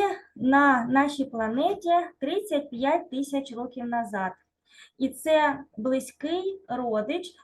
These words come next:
до сучасної людини. Одні вважають, що це була тупікова гілка роду, і Homo sapiens існували паралельно.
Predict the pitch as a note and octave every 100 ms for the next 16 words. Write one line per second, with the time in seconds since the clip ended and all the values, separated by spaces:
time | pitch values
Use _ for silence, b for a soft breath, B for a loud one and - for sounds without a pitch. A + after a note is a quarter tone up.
0 | - G#3 E4 A#4 D4 C4+ C#4 D4 D4+ C#4
1 | C4 C4 A#3 G#3 G3 F#3+ G#3 - _ _
2 | b b b C#4+ C#4+ F4+ B4 F4+ D#4+ C#4
3 | B3 A#3+ C4 C4+ F4 G4 C#4+ C#4 B3+ B3
4 | C#4 D4+ - D4 C4 A#3 A3+ A#3+ A3 G#3+
5 | G#3+ D4 E4+ B B B C4+ D4 D4+ D4
6 | C#4+ C#4+ C#4 b b _ - C#4 C#4+ C4+
7 | B3+ - _ _ - A3 D4 C#4+ C4 -
8 | D#4 G4 - C#4+ B3 A#3+ - B3 G#3+ C4+
9 | C4 C#4 C4+ A3+ A3 C#4 C4+ B3 A3+ G3+
10 | G3+ G#3 A3